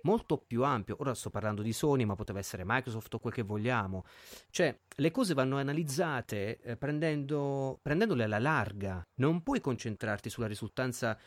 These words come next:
della determinazione tecnologica di,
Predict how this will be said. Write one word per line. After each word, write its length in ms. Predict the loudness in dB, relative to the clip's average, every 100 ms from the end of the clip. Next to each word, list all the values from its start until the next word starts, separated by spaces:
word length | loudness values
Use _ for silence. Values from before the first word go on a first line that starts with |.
| -12
della 160 | -4 -2
determinazione 680 | -2 -2 0 0 0 0 0
tecnologica 1000 | -2 0 2 2 0 -2 -4 -4 -6 -10 _ _
di, 360 | -6 -2 -2